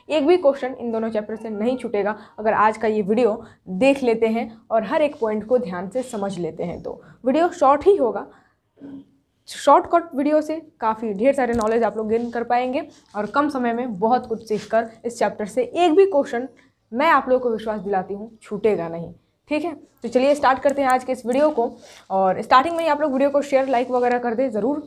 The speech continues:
देखिए, जो कुछ भी मैं आप लोगों को समझाती हूँ, समझ में आता है तो लाइक करें, लाइक तो बनता है, लाइक करके ही जाएँ। वीडियो को शेयर करते जितना ज़्यादा हो सके। और चैनल पर अगर आप लोग नए नए आए हुए हैं, मेरे वीडियो को पहली बार देख रहे हैं, तो चैनल को सब्सक्राइब करके नोटिफिकेशन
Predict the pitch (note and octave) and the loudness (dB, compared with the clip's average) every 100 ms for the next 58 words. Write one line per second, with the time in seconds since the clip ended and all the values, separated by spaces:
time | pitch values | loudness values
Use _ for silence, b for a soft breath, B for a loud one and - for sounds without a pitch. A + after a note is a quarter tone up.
0 | - A3+ G#3+ F#3+ D4+ D#4 D#4 D#4 C#4 C#4 | -8 -4 -4 -2 0 0 0 0 -2 -4
1 | C#4 C#4 B3+ A#3+ A#3+ B3 A#3 A#3 A3+ A3+ | -4 -4 -2 0 -2 -4 -6 -6 -4 -4
2 | A#3 A3+ G#3 F3+ A3+ - A3+ A3 G3 - | -4 -4 -4 -2 -2 -2 0 0 0 -2
3 | B3 G#3 G3+ G3 G3+ b b - G3 G#3+ | -2 -4 -4 -6 -6 b b -6 -4 -2
4 | A#3+ C4+ D4+ D4+ C#4 C#4 - - G#3 G#3+ | 0 0 2 0 0 -2 -6 -4 2 2
5 | G#3 G3+ C#4+ E4+ E4+ D4 D4 D4 D4+ C#4 | 0 0 4 4 2 -2 -4 -4 -2 0
6 | C#4 C4 C4+ C4 C4+ B B C4+ B3 B3 | 0 0 -2 -4 -6 B B 4 4 2
7 | B3 D#4 D4+ C4+ B3 A#3 A#3 A3 G#3+ G3+ | -2 0 0 2 2 0 -2 -2 -2 -2
8 | G3+ G3+ G#3 G3+ F#3+ F#3+ G3 C4+ E4 D#4+ | -2 -2 -2 -2 -2 -4 -4 0 2 4
9 | C4+ B3 A#3+ A3 G#3+ G#3 G3 G3+ F3 - | 2 2 -2 -4 -4 -4 -6 -8 -14 -8
10 | B3 B3 A#3+ B3 G#3 G3 G#3 G#3+ C#4 | -8 -4 -4 -2 -4 -6 -6 -6 -8